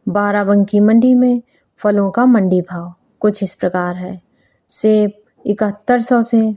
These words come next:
बहत्तर सौ प्रति कुंटल, संतरा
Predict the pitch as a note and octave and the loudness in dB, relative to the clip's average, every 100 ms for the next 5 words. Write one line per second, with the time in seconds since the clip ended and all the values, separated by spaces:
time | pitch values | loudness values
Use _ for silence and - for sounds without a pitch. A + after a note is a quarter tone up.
0 | - F#3 F#3+ G3 G3+ - G#3 F3 - F3 | -6 -6 -4 -2 -4 -4 -4 -4 -8 -12
1 | F3 - _ _ _ - C4 D4 D4 G#3+ | -14 -20 _ _ _ 0 0 2 0 0
2 | F3+ F3 F3 F3 E3+ _ _ _ _ _ | -2 0 -2 -4 -10 _ _ _ _ _
3 | - - A3 G#3 G#3 G#3 G3+ | -8 0 0 2 0 0 -2